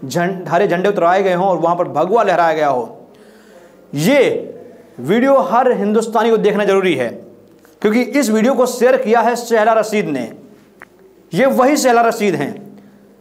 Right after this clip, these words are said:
ये वही शहला रशीद हैं ज-, जो सीए एनआरसी के नाम पर दिल्ली में दंगे कराती हैं। ये वही शहला रशीद हैं जिन्होंने जे-, जे-, जेएनयू में भारत माता की बर्बादी के नारे लगाए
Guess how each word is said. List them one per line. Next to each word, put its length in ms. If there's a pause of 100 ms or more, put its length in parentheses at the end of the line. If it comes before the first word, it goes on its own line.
(240)
ये 120
वही 300
शहला 240
रशीद 380
हैं 440
ज-, 200
जो 720
सीए 340
एनआरसी 540
के 80
नाम 260
पर 180 (460)
दिल्ली 360
में 140
दंगे 260
कराती 340
हैं। 500
ये 60
वही 260
शहला 260
रशीद 380
हैं 500 (260)
जिन्होंने 720 (1000)
जे-, 300
जे-, 300 (460)
जेएनयू 360
में 420
भारत 400
माता 300
की 100
बर्बादी 360
के 80
नारे 220
लगाए 400